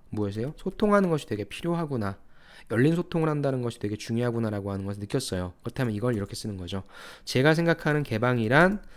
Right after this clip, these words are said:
사람들과 진정한 소통을 하는 것입니다." 이렇게 내가 배운 점을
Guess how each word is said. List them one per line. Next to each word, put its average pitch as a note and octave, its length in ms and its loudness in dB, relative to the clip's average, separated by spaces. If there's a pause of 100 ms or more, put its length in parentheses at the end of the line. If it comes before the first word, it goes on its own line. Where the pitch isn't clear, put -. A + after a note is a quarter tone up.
사람들과 D3+ 400 0
진정한 A#2 580 0
소통을 F#3 460 -2
하는 C#3+ 160 0
것입니다." F#2 500 -6
이렇게 G#2+ 340 -6 (440)
내가 A#2+ 200 2
배운 B2 360 2
점을 D#3 460 4